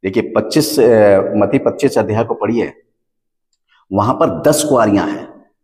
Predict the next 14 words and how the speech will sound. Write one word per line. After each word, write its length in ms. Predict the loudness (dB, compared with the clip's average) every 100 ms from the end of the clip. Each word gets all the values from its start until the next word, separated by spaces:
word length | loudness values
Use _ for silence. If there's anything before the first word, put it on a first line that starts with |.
| _ _ _ _ -4 -2 0
एक 140 | 0
से 120 | 2 0
ग्यारह 220 | 2 2
तक 200 | -2 0
पढ़ 120 | 0
लीजिएगा। 440 | 2 -2 -6 -8 -12 _ -6
दस 300 | -4 -2 -2
कुआरियां, 440 | 0 0 -2 -4
कुआरी 280 | 0 2 2
का 120 | 2
मतलब 340 | 2 0 0
दसों 200 | 0 2
पवित्र 400 | 2 2 2 0
हैं 320 | -4 -8 -16